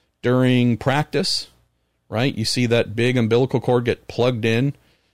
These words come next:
uh, just to the, the right of the driver's leg in the cockpit. That is something that if Will Power's team had a, whatever, fifty, seventy-five foot umbilical cord,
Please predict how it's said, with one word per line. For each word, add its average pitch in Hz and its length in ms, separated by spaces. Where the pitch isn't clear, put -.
uh, 107 320
just - 360
to 117 80
the, 107 280
the 101 120
right 110 240
of 113 60
the 107 80
driver's 113 420
leg 117 460
in 135 100
the 131 60
cockpit. 156 560
That 117 580
is 117 220
something 131 440
that 123 220
if - 920
Will 127 200
Power's 127 440
team 127 300
had 117 280
a, 104 220
whatever, 95 440
fifty, 117 400
seventy-five 117 880
foot 127 320
umbilical 123 560
cord, 170 420